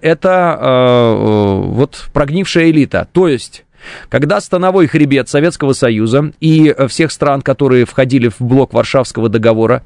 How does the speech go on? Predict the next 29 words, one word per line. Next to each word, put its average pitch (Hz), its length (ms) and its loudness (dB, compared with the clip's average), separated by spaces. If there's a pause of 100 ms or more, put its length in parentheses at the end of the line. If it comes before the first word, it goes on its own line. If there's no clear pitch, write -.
в - 40 -6
виде 151 380 2 (320)
коммунистической 180 920 0
партии 143 420 -2
Советского 147 540 0
Союза 131 380 0
и 185 180 -2
не 175 140 2
только 123 400 -2
Советского 107 520 -2
Союза, 95 600 -2 (380)
когда 127 300 0
вот 151 240 -2
этот 139 240 -4
становой 143 480 2
хребет, 127 560 -2 (920)
э, 117 600 2 (460)
ну, 160 260 0
если 123 260 -2
так 113 180 -2
можно 110 260 -2
выразиться, 107 420 0
был 143 580 0
разрушен 156 680 0
изнутри, 131 800 0
износился 151 1000 0 (300)
и 135 60 -6
стал 135 320 -4
ломаться, 139 540 -4